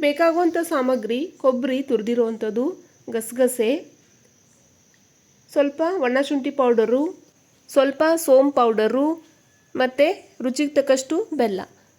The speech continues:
ಒಂದು ಪಾತ್ರೆ ತಗೊಳ್ಳಿ, ಅದರೊಳಗೆ ನೀರು ಕುದಿಯಲು ಬಿಡಿ. ಆಮೇಲೆ ಬೆಲ್ಲ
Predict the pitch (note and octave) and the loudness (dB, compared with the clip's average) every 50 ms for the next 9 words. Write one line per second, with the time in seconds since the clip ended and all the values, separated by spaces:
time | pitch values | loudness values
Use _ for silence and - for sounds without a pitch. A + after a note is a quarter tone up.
0 | _ _ _ - - C4+ C#4 C#4 E4+ E4 D4+ C4 C4+ D4 E4 E4+ D#4+ E4 D#4+ D4 | _ _ _ -4 -2 -2 0 0 -2 0 0 0 0 0 0 -2 0 0 0 4
1 | C#4 B3+ C4 C4+ D4 D4+ C#4 A#3+ C4 C#4 C#4 C#4 C#4 B3 D4 E4 F#4 G#4 G4 - | 4 4 4 4 2 2 2 2 4 4 4 4 2 0 0 0 -2 -2 -6 -8
2 | - _ _ _ _ _ - C4+ C4+ C#4 D4 D#4 D#4+ D#4 D#4+ C#4+ A#3+ B3+ C4 C4 | -16 _ _ _ _ _ -6 -4 -2 0 0 0 0 0 0 -2 0 0 0 0
3 | B3+ C#4 C#4 C4 A#3+ A#3 A3 A#3 B3 D4 F4 F#4 - - _ _ _ _ _ _ | 0 0 -2 -2 -2 -2 -2 -2 -2 -2 -4 -6 -10 -16 _ _ _ _ _ _
4 | _ _ _ _ _ _ _ _ _ _ - - B3+ C4 C4+ C4+ D4+ D#4 A#3+ C4 | _ _ _ _ _ _ _ _ _ _ -6 -4 0 0 2 2 2 2 2 0
5 | B3+ C4+ C#4+ | 0 0 0